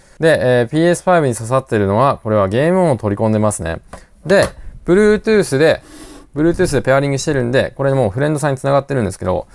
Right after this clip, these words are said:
BluetoothでDiscordに繋いでます。で、これ面白いことに気づいたんだけど、ここ今ね、ピーエスファイブ側はミュートしてるんだけど、ミュート解除すると、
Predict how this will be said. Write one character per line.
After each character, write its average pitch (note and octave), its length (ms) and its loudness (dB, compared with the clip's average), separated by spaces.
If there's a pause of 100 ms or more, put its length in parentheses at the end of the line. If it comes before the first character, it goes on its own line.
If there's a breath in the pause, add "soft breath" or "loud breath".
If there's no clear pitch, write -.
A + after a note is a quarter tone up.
(180 soft breath)
Bluetooth D3+ 540 0
で D3 180 0
Discord A2+ 460 0
に D#3 100 -2
繋 F#2 260 -2
い E2+ 40 -2
で D#2 80 -4
ま D2+ 160 -6
す。 - 220 -16 (400 soft breath)
で、 A2+ 160 2
こ B2+ 140 0
れ A#2+ 40 4
面 C#3+ 160 2
白 B3 180 2
い A3 40 0
こ F3+ 80 0
と C3 80 0
に G#2 40 -6
気 A#2+ 120 -8
づ C3+ 100 -2
い D3 80 -2
た A2+ 100 0
ん F#2+ 40 -2
だ F2 100 -4
け E2+ 80 -4
ど、 G2 380 0
こ C3+ 100 -10
こ F3 160 2
今 D#3 160 2
ね、 F2 220 -6 (340)
ピ D#3 120 -4
ー F#3 100 4
エ F#3 80 4
ス - 80 -8
フ F#3 80 2
ァ F3+ 80 4
イ - 20 4
ブ F3 80 2
側 E3+ 300 4
は E3 160 4
ミ A2+ 100 0
ュ B2 40 -2
ー - 20 -6
ト B2+ 100 -4
し - 80 -6
て C#3+ 80 -2
る C3 80 0
ん - 20 -2
だ F#2 60 -2
け F#2 80 -10
ど、 F2 140 -12
ミ C3+ 140 -2
ュ - 20 2
ー D#3+ 40 -2
ト F3+ 120 -2
解 G#3+ 160 2
除 A#2+ 80 -2
す G#2+ 120 -6
る F2+ 80 -6
と、 F2+ 260 -2